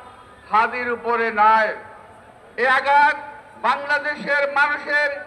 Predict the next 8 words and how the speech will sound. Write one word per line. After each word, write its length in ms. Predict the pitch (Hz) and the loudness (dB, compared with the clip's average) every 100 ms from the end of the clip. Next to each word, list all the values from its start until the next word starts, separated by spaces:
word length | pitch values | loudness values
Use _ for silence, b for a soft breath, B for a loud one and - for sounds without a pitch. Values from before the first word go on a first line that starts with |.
| - - | -18 -8
গণতান্ত্রিক 600 | 220 285 294 294 294 294 | -2 -2 2 2 0 -4
অধিকারের 460 | 277 311 294 294 285 285 | -6 -4 0 0 0 -2
উপরে, 220 | 269 220 - - - 311 359 - 807 807 807 698 698 - - 269 | 0 -2 -4 -10 -18 -12 -8 -4 -4 -2 -4 -4 -6 -8 -4 0
এই 80 | 302 302 | 0 2
আঘাত 400 | 311 320 320 311 - - - - - | 2 2 2 0 -6 -18 -20 -20 -4
বাংলাদেশের 680 | 247 294 311 302 311 311 302 302 | 0 0 0 -2 -2 -4 -8 -6
সার্বভৌমত্বের 800 | 311 311 311 311 320 311 - 320 311 | -2 -2 0 -2 -2 -6 -2 -2 0
উপরে, 240 | 302 | -2